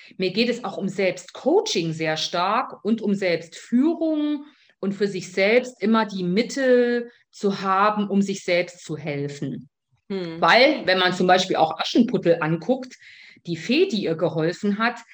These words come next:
Speaker 1: war letztendlich ein Anteil von Aschenputtel selbst, wenn man es so mal sieht.
Speaker 2: Ja,
Speaker 1: Und ich
Speaker 2: innerer
Speaker 1: habe gemerkt,
Speaker 2: Anteil, ne? Mhm.
Speaker 1: du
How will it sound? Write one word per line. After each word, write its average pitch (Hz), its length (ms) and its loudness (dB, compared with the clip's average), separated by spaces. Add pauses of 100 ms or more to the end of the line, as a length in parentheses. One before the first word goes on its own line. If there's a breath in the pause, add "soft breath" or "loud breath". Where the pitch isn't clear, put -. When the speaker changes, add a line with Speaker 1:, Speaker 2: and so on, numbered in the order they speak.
(280 loud breath)
Speaker 1:
war 175 240 2
letztendlich 196 960 -2
ein 165 160 -8
Anteil 180 400 -2
von 165 220 -8
Aschenputtel 170 640 -4
selbst, 156 560 -4 (160)
wenn 165 140 0
man 160 160 0
es 160 160 -6
so 170 160 -2
mal 147 280 -4
sieht. 143 440 -14 (200 loud breath)
Speaker 2:
Ja, 185 220 2
Speaker 1:
Und 175 200 2
ich 254 100 4 (320)
Speaker 2:
innerer 214 160 6
Speaker 1:
habe 202 80 6
gemerkt, 208 240 2
Speaker 2:
Anteil, 208 240 -8
ne? 185 840 0
Mhm. 208 100 -20 (300)
Speaker 1:
du - 80 -20